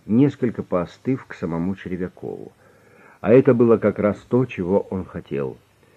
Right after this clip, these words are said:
Подъехав к своему дому, он вышел из автомобиля, отпустил водителя и телохранителя, который теперь после взрыва в ресторане ездил вместе с ним. «Спасибо, ребята», — сказал Червяков, — «на сегодня все».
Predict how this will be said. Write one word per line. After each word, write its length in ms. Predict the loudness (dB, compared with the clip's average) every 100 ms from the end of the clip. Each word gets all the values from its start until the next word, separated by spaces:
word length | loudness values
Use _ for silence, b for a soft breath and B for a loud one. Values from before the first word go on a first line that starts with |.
| b b b _
Подъехав 540 | 2 6 6 4 -4
к 80 | -6
своему 360 | 2 6 6 8
дому, 340 | 8 8 6
он 120 | 4
вышел 320 | 2 -2 -4
из 80 | -6
автомобиля, 760 | -6 -6 -6 -2 0 2 0 -2 b b b b _
отпустил 720 | -10 -10 -6 -6 -4 0 2
водителя 500 | 4 4 2 0 -2
и 160 | -2 -6
телохранителя, 840 | -8 -8 -8 -2 2 2 2 -2 -2
который 500 | -2 0 0 0 -2
теперь 480 | -6 -4 0 0 0 -6
после 280 | -6 -4 -4
взрыва 380 | -4 -2 2 2
в 80 | 0
ресторане 600 | -4 -4 -2 0 0 -2
ездил 400 | -2 -4 -4 -6
вместе 420 | -6 -8 -10 -18
с 140 | -12
ним. 260 | -10 -10 -12 b b b b b b _ _ -20 -20
«Спасибо, 540 | -2 -2 2 4 8
ребята», — 520 | 8 8 6 6 0 -6
сказал 340 | -6 -2 -2 -2
Червяков, — 640 | -4 -4 -4 -4 -6 -4
«на 140 | -8
сегодня 480 | -6 -4 -2 -2 -4
все». 340 | -6 -8 -8